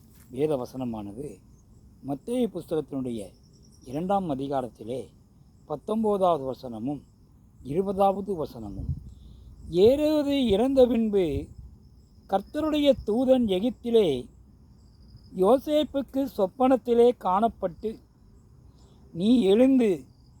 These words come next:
பிள்ளையையும் அதன் தாயையும் கூட்டிக் கொண்டு இஸ்ரவேல் தேசத்துக்கு போ, பிள்ளைகளின் பிராணனை வாங்க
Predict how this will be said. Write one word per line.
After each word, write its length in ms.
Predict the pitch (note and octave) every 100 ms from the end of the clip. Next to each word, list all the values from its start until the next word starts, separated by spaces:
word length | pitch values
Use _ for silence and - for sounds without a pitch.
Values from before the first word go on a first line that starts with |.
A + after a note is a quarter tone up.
| - - - - -
பிள்ளையையும் 680 | E3+ F#3+ G#3+ G#3+ A3 B3 B3+ - -
அதன் 340 | - C#3+ D3+ C#3
தாயையும் 680 | - F3+ G#3 G#3 G#3+ A3+
கூட்டிக் 440 | - F#3+ F#3+ G3+ -
கொண்டு 240 | F#3 F#3+
இஸ்ரவேல் 480 | G3 D#3 F#3+ G3 F#3
தேசத்துக்கு 560 | D#3+ D#3+ E3 E3 - D3 -
போ, 300 | D#3+ D#3+ G#2+ - - - _ - - - - - - - -
பிள்ளைகளின் 640 | F#3 A3 C4 C4 B3 A#3 -
பிராணனை 520 | F#3 G3 A#3+ A3+ G#3
வாங்க 480 | E3+ F3+ A3+ A3